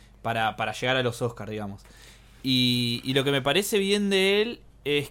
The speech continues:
que yo siempre digo lo mismo, o sea, uno piensa que la comedia es una boludez cuando vos la estás viendo,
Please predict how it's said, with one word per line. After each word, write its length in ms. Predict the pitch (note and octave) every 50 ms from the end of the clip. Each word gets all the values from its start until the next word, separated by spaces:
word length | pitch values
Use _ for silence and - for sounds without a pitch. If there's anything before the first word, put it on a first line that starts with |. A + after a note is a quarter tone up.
| - -
que 600 | - D#3 D#3 D3+ C#3+ C3+ B2+ B2 A#2+ A#2 - -
yo 160 | - - F3
siempre 220 | E3 G3 F#3+ F#3 F3+
digo 140 | F3+ F3+ E3+
lo 100 | C#3+ B2+
mismo, 320 | C3+ D#3+ D#3+ D3 C3+ B2 A2+
o 40 | G#2
sea, 240 | - A#2+ A2+ A2
uno 260 | A2+ C#3 E3 F#3+ F#3 D#3
piensa 340 | F3 F3+ F#3 E3 - E3+
que 120 | D3 C3+ B2+
la 160 | B2 B2 A#2
comedia 800 | A#2+ A#2+ A#2+ C3+ D3+ D#3+ E3+ F3+ F#3 F3 D#3+ C#3 B2+ A#2 A2+ -
es 280 | - C#3 D#3 D3 - - - -
una 180 | C#3 D3 D3
boludez 360 | D3 C#3 B2+ B2 C3 D3 E3+
cuando 300 | - - E3 D3 C3 B2
vos 160 | A#2 C3+ E3 F3
la 60 | E3
estás 240 | C#3 - - D3 C#3
viendo, 640 | C#3+ C#3+ D#3+ E3 E3 D#3+ D#3 D#3 D#3+ E3+ G3+ G#3+